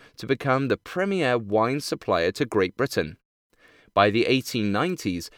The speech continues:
Victoria was producing more than fifty percent of all wine from Australia. However, a phylloxera epidemic devastated the region, and Victoria didn't regain its former allure as a premier wine-growing region again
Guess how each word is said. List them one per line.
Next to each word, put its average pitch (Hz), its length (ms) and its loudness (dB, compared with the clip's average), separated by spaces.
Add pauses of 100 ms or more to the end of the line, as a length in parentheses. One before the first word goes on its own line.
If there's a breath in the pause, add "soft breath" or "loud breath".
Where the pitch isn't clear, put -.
(140 soft breath)
Victoria 135 640 4
was 101 180 -2
producing 123 600 -2
more 123 180 2
than 127 180 -2
fifty - 460 -4
percent 160 560 -4 (220 loud breath)
of 117 120 0 (140)
all 165 260 6
wine 98 320 0
from 107 220 -2
Australia. 117 640 0 (840)
However, 95 560 0 (380 soft breath)
a 92 80 -2
phylloxera 127 760 4
epidemic 117 580 -2 (180)
devastated 98 720 0
the 98 100 -4
region, 101 520 -4 (300 loud breath)
and 98 140 0
Victoria 135 540 4
didn't 170 340 -2
regain 117 380 0
its - 160 -6
former 117 420 0
allure 104 480 2 (140)
as 95 100 -6
a 95 80 -2
premier 117 420 0
wine-growing 104 680 0
region 123 340 -2
again 113 420 -2